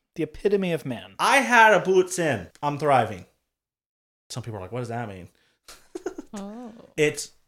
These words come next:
Speaker 2: cheese curds, French fries, and poutine sauce. I don't like to say the word gravy because it's not a hot chicken sandwich.
Speaker 1: It's
Speaker 2: No,
Speaker 1: fair.
Speaker 2: that, that's not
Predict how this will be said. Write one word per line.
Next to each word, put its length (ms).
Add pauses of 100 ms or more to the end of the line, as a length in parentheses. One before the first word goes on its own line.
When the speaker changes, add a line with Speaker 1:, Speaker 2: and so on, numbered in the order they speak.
(200)
Speaker 2:
cheese 320
curds, 560
French 240
fries, 540 (200)
and 140
poutine 560
sauce. 540 (560)
I 80
don't 100
like 140
to 80
say 160
the 80
word 240
gravy 520
because 380
it's 220
not 480
a 140
hot 280
chicken 260
sandwich. 640
Speaker 1:
It's 140
Speaker 2:
No, 60
Speaker 1:
fair. 80
Speaker 2:
that, 120
that's 180
not 260